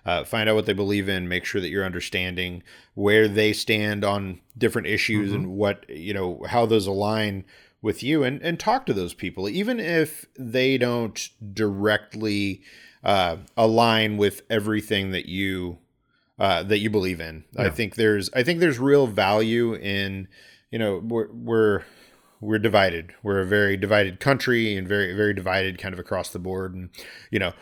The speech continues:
Speaker 1: we live in Portland, Oregon, so we've seen a
Speaker 2: <laughs>
Speaker 1: whole lot of that over the last,
Speaker 2: Yeah.
Speaker 1: uh, year
Speaker 2: We're,
Speaker 1: with
Speaker 2: we're in a complete chaos or something, right?
Speaker 1: Yeah,
Speaker 2: Where
Speaker 1: yeah, right. It's like,
Speaker 2: it's all
Speaker 1: uh,
Speaker 2: burned down.
Speaker 1: There, uh, we're seeing a lot of things saying it's like a Mad Max hellscape here.
Speaker 2: I mean, I'd be okay
Speaker 1: Uh,
Speaker 2: with that. I like their outfits.
Speaker 1: Yeah,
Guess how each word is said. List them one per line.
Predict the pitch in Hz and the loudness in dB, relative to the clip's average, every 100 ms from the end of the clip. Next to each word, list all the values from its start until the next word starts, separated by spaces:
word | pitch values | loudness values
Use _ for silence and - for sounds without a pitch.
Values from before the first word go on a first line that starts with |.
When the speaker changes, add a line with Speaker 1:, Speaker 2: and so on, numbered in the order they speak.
| - | -2
Speaker 1:
we | 120 | 2
live | 156 143 113 | 6 6 6
in | |
Portland, | 104 127 95 98 | 0 0 0 2
Oregon, | 123 110 92 90 | 4 4 2 -2
so | - 98 98 | 0 0 0
we've | 92 104 95 | 0 -2 -4
seen | - 104 98 | -4 -2 -2
a | - 98 | -2 -2
Speaker 2:
<laughs> | |
Speaker 1:
whole | 117 110 | 2 4
lot | 110 101 | 4 2
of | 92 | 2
that | 98 | 0
over | 95 95 | 0 -4
the | 95 | -4
last, | 95 95 98 - | -2 -2 -2 -2
Speaker 2:
Yeah. | 104 98 | 0 0
Speaker 1:
uh, | |
year | 90 98 110 120 104 | -2 0 2 4 2
Speaker 2:
We're, | |
Speaker 1:
with | 98 117 | 0 0
Speaker 2:
we're | 127 127 | 4 4
in | 123 | 2
a | 120 110 | 0 0
complete | 104 110 98 120 | -2 -4 0 0
chaos | - 113 98 82 - | 2 0 0 -4 -6
or | 82 | -8
something, | 92 80 82 | -8 -8 -8
right? | 82 90 | -6 0
Speaker 1:
Yeah, | 135 123 | 4 4
Speaker 2:
Where | 123 | 6
Speaker 1:
yeah, | 127 | 6
right. | 110 110 101 | 8 8 6
It's | 95 - | 2 0
like, | 101 92 | 0 0
Speaker 2:
it's | |
all | 95 | -2
Speaker 1:
uh, | 90 | -2
Speaker 2:
burned | 90 90 | -4 -4
down. | 87 82 78 76 _ _ - - | -6 -8 -10 -14 _ _ -12 0
Speaker 1:
There, | 117 - | 0 0
uh, | 113 110 | -4 -4
we're | 131 123 | 4 4
seeing | 123 147 | 6 6
a | 127 | 8
lot | 117 | 6
of | 110 | 6
things | 127 110 | 2 0
saying | - 110 | 2 2
it's | 107 - | 2 2
like | 104 101 | 2 2
a | 95 | 0
Mad | 95 101 101 | 2 4 4
Max | 98 92 90 - | 2 -4 -4 0
hellscape | 117 110 - 98 - | 2 2 2 0 0
here. | 117 90 90 | -4 -4 -6
Speaker 2:
I | 120 | -4
mean, | 139 | -2
I'd | 113 160 | -2 0
be | 147 | 0
okay | 104 110 | 0 -2
Speaker 1:
Uh, | |
Speaker 2:
with | 151 | -4
that. | 131 - | -6 -8
I | |
like | 90 107 - | -6 -6 -6
their | 78 | -10
outfits. | 92 123 - - - | -10 -14 -18 -14 -4
Speaker 1:
Yeah, | 339 392 | -2 0